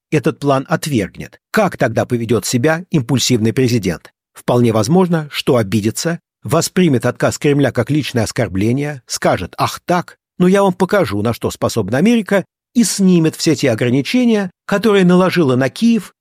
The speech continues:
и соблюдала сама осторожная демократическая администрация.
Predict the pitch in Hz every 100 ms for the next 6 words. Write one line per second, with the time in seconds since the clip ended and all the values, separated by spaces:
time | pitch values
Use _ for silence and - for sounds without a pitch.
0 | _ 294 - 139 113 113 107 95 - -
1 | 113 135 185 190 _ - 143 - 123 139
2 | 127 143 139 131 123 135 120 127 107 101
3 | - 113 101 120 110 117 76 - 71